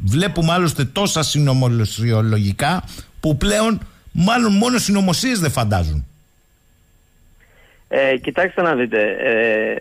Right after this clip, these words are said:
Speaker 2: εντάξει, δεν θα μπω σε, ε, μια έντονη συνωμοσιολογία, αλλά πραγματικά υπάρχει μια ατζέντα συγκεκριμένη σε διεθνές επίπεδο.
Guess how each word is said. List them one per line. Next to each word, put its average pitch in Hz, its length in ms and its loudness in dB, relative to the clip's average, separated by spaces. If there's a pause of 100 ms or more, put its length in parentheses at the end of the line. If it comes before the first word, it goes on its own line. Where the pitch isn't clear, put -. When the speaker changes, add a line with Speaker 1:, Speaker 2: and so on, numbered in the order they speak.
(180)
Speaker 2:
εντάξει, 139 360 -2
δεν 135 220 -2
θα 160 120 0
μπω 156 200 -2
σε, 120 440 0 (220)
ε, 123 140 -8
μια 117 640 -2
έντονη 117 400 -2
συνωμοσιολογία, 107 1200 -2 (560)
αλλά 117 320 0
πραγματικά 113 960 -2 (100)
υπάρχει 151 520 -6
μια 160 300 0
ατζέντα 127 480 -2
συγκεκριμένη 117 800 -4 (320)
σε 123 80 -6
διεθνές 113 460 -2
επίπεδο. 95 520 -4